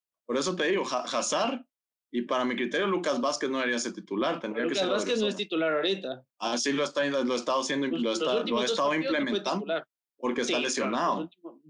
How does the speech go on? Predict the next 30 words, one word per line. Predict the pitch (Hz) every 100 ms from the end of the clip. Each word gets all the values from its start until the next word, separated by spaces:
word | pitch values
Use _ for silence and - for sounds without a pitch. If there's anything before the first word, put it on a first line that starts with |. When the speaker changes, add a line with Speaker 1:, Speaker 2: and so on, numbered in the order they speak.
| _
Speaker 2:
exacto, | 135 - 202 214 - 113 _
por | 127
eso. | 202 208 113 - _
Pero | - 156
la | 151
Speaker 1:
Ujú. | 135
Speaker 2:
opción | 120 170 226 254 - _ _
es | 165 220 -
Odriozola | 151 143 131 196 220 139
y | 135 156
ese | 180
es | 185
el | 147
Speaker 1:
Claro. | 104
Speaker 2:
problema. | 120 123 139 247 220 120 - _ _ _ _ 156
Va, | 147 - - _ _ _ _ _ 160 156
Lucas | 190 233 220
Vázquez | 226 233 247 208
debería | 160 151 170 190
de, | 151 127
ah, | 127 120 127
sentarlo. | 135 131 160 139 113 - _ _
Pones | - - 214
a | 220
Odriozola | 170 143 185 175
en |
vez | 156 160
de |
Lucas | 160 160 156
Vázquez. | 185 - 127